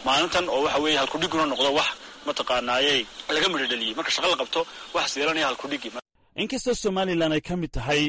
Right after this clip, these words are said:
Speaker 2: deegaanada iyo dhulka inta badan laga xuso maalinta deegaanka, isla markaana hadda uu muuqdo diyaar garow,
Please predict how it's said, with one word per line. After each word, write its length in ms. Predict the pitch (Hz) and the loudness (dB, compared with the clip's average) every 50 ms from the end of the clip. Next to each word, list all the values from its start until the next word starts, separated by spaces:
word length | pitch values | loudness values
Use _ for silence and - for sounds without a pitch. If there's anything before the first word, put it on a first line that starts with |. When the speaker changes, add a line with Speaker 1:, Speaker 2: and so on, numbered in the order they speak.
| 151 - _ | 0 -4 _
Speaker 2:
deegaanada 520 | 113 117 120 107 113 120 139 147 139 135 | -6 -4 -2 0 0 0 0 0 0 2
iyo 140 | 131 123 120 | 2 0 0
dhulka 220 | 131 147 139 - 143 | -2 -4 -4 -2 -2
inta 200 | 151 151 - 127 | -2 -2 -2 -2
badan 240 | 117 123 123 139 139 | 0 0 -2 0 -2
laga 180 | 135 127 143 - | -2 -2 -2 -2
xuso 240 | 117 117 - - 139 | -4 -6 -4 -4 -2
maalinta 420 | 135 131 123 127 151 143 - 131 123 123 | 0 0 0 0 -2 -2 0 0 0 0
deegaanka, 520 | 117 120 131 131 147 170 151 117 - 98 85 82 - _ _ _ _ - - - - | 0 -2 -2 -2 0 0 -2 -2 -4 -8 -10 -10 -12 _ _ _ _ -20 -20 -20 -18
isla 200 | - - 156 165 | -10 -4 -2 0
markaana 400 | 190 220 240 - 185 180 165 160 | 0 0 0 0 0 0 0 0
hadda 260 | 151 160 190 185 - 151 | -2 -2 -4 -2 0 0
uu 100 | 135 127 | 0 0
muuqdo 260 | 131 131 123 123 151 160 | -2 -4 -4 -4 -4 -6
diyaar 300 | 131 120 139 135 131 127 | -4 -2 0 0 0 0
garow, 260 | 120 180 160 127 | 0 0 0 0